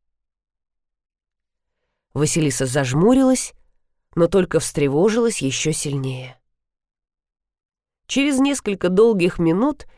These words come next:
чародейка вымученно засопела.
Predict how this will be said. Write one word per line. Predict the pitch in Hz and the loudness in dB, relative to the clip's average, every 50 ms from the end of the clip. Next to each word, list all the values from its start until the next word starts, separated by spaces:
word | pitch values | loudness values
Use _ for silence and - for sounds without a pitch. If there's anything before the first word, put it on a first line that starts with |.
| _ _ _ _ - | _ _ _ _ -6
чародейка | - 247 247 254 262 247 277 339 339 294 - - 233 214 | 0 2 4 4 4 2 2 0 0 0 0 0 0 2
вымученно | 185 175 220 277 269 220 220 - - 190 190 185 180 175 | 2 0 0 2 0 0 -2 -2 -2 0 0 2 0 0
засопела. | 160 147 170 165 - 165 147 156 - - 147 143 135 131 127 123 - | 0 0 -2 -2 0 -2 -4 -4 -4 -6 -6 -6 -6 -8 -12 -16 -20